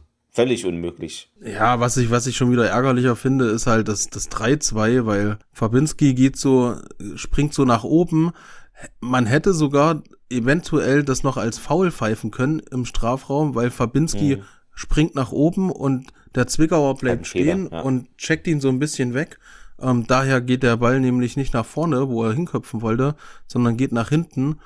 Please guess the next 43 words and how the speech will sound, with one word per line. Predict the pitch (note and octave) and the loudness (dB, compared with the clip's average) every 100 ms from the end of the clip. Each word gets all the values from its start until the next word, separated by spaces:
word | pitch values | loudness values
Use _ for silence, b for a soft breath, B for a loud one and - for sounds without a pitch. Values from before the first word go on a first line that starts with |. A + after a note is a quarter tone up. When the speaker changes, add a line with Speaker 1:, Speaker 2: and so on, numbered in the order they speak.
| b b b _ _ | b b b _ _
Speaker 2:
Und, | A#2+ A#2+ A#2+ A2+ - | -2 2 2 0 -2
äh, | A2+ A2+ A2+ - | 0 2 0 0
ja, | B2 A2 G#2+ - | -2 -2 -2 -4
dann | A2+ A2 | -4 -4
kommt | - B2+ | -4 -4
natürlich | A#2 A#2+ G#2+ - | -2 0 -2 0
Zimmermann | C3+ C#3+ C#3 C#3+ D#3 | 0 0 0 0 0
und | A2+ | -2
ballert | G#2+ A#2+ A#2+ | -2 -2 -2
den | A#2+ | 0
da | A#2 | -2
genau | A#2 A2+ C3 D#3 | -2 0 2 2
in | C#3+ | 0
die | C3 | -2
Ecke | C3 C3+ G#2+ | -4 -2 -2
rein. | G2+ G#2 | -2 -4
Das | G2+ - | -6 -8
ist | A2 - - b b b b b b b b b b b - | -8 -10 -10 b b b b b b b b b b b -12
einfach, | A#2+ A#2 A#2 G#2 | -8 -4 -4 -4
das | G#2 A2+ | -8 -6
ist | A2 A2+ | -4 -4
eine | G#2 | -4
Speaker 1:
Ja. | F#2+ | -4
Speaker 2:
ganz | A#2+ B2+ | -4 0
komische | C#3+ C#3 C3 | 2 2 2
Situation | B2 C3 A#2 G#2+ C3 D3 | 0 2 0 2 2 2
gewesen, | G#2+ A2 | 2 2
Speaker 1:
Verschätzt | A#2+ G#2+ | 2 2
Speaker 2:
da | G#2+ | -2
dieses | G#2+ G#2+ - | -2 -6 -4
Speaker 1:
da | G#2 G#2+ | -2 0
Speaker 2:
drei | |
zwei. | G2+ A2 G#2+ A2+ | -2 -2 -2 -2
Speaker 1:
und, | F2+ F2 - | -4 -10 -10
ja, | A2+ G#2+ | -4 -2
Speaker 2:
Mhm. | G#2+ G#2 G#2 - | -2 -6 -12 -18
Speaker 1:
ist | - | -12
einfach | E2 D#2+ D#2+ _ B B B B B B B B B - - _ _ - | -10 -10 -14 _ B B B B B B B B B -18 -18 _ _ -2
leider | G#2+ G#2+ F#2+ | 0 0 -2
Abwehrfehler | G2 G#2 - A2 G2+ | 0 0 0 0 0
dann | F#2 F#2 | 0 -2
gewesen | F2+ F2 F#2 F#2 F#2 | -4 -4 -4 -4 -6
und | C#2+ E2 D#2+ - | -8 -8 -8 -14